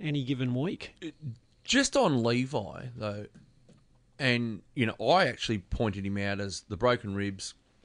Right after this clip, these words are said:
Speaker 2: potentially came back early, the broken finger,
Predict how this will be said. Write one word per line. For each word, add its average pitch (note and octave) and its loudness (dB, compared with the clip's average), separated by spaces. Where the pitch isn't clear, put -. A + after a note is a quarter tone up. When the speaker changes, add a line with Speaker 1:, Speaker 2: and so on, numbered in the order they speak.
Speaker 2:
potentially A2+ -4
came G2 -2
back F#2 -6
early, G2 -2
the F#2+ -10
broken G#2+ 2
finger, F#2+ -6